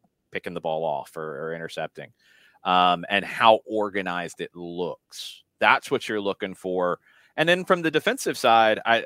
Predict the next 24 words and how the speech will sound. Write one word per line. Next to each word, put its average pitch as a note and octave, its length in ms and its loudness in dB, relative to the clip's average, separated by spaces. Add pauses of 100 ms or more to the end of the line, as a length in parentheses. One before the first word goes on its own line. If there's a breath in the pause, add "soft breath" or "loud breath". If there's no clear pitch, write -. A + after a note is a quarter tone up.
I A#2+ 40 6
think B2+ 280 -6
you're A#2+ 160 -4
looking B2+ 500 -2
at A2 160 0
how - 260 0
many C3+ 340 -2
turnovers A2 1160 -2 (320)
Atlanta G#2+ 680 0
causes F#2 1040 0 (440)
in C3+ 220 -2
the B2+ 160 -2
attacking G2 520 -6
half. - 500 -10 (800)
So B2 160 0
those F#3 240 6
are G3 80 -8
two D#3+ 240 -6
things B2+ 360 -8
to A2 120 -8
look G2 280 -6
for. F2+ 300 -6
Look A#2+ 240 0
at G#2 140 0